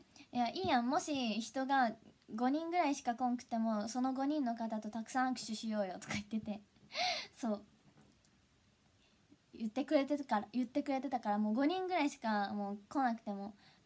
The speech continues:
五人なら多分あの友達が来てくれるわ。<laughs> で、まあ、十人ぐらい。<laughs>十人ぐらいしか来てくれんくても、もうやるから。<laughs> もう勝手に握手するから。っていう。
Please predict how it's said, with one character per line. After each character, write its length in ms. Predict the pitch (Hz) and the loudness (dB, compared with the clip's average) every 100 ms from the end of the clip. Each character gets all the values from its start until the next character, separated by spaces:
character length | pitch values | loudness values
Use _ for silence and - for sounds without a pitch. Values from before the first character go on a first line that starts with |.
| 208 | 0
五 100 | 226 | 2
人 200 | 302 440 | 0 2
な 80 | 262 | 2
ら 80 | 220 | 2
多 100 | 226 | 0
分 100 | 233 | 0
あ 60 | |
の 80 | 269 | -2
友 180 | 226 214 | -2 -2
達 200 | 233 247 | -2 -6
が 60 | 247 | -8
来 80 | |
て 100 | - | -10
く 100 | - | -10
れ 80 | - | -8
る 80 | 104 | -8
わ。 100 | - - 381 247 254 | -6 -2 0 0 0
<laughs> 440 | 294 622 679 466 254 | 0 0 -2 -2 -4
で、 100 | 240 | 0
ま 120 | 233 | 2
あ、 100 | 240 | 2
十 80 | 370 | 0
人 80 | 427 440 427 | -2 -2 2
ぐ 80 | |
ら 80 | - | 2
い。 20 | |
<laughs> 720 | 302 - - - - - - - | 2 -2 -8 -14 -12 -10 -12 -2
十 120 | 285 | 0
人 80 | 359 | 0
ぐ 260 | 466 466 | -2 2
ら 120 | 440 339 | 4 4
い 60 | |
し 60 | 330 | 2
か 140 | 262 | -4
来 160 | - 311 | -4 -6
て 120 | 320 | -4
く 100 | 269 | 0
れ 80 | 269 | -2
ん 120 | 330 | -2
く 140 | 302 | -4
て 140 | 254 240 | -4 -2
も、 340 | 247 240 247 - _ | 0 0 -2 -10 _
も 220 | 233 226 | -2 0
う 60 | 214 | 2
や 100 | 233 | 2
る 80 | 247 | 0
か 160 | 240 | -2
ら。 120 | 208 - _ - | -4 -6 _ -14
<laughs> 440 | 330 - - 226 - 359 466 427 359 294 240 | -14 -8 -4 -4 -6 -10 -10 -10 -12 -8 -6
も 80 | |
う 20 | 233 | -2
勝 180 | 285 | -2
手 120 | 285 285 | 0 2
に 100 | 277 | 2
握 100 | 285 | 0
手 200 | - 220 | -6 -6
す 180 | 226 | -4
る 80 | 220 | -4
か 140 | 220 - | -4 -8
ら。 60 | |
っ 20 | - _ _ _ _ _ | -12 _ _ _ _ _
て 100 | 277 247 | 0 2
い 120 | 220 | 2
う。 160 | 202 | 0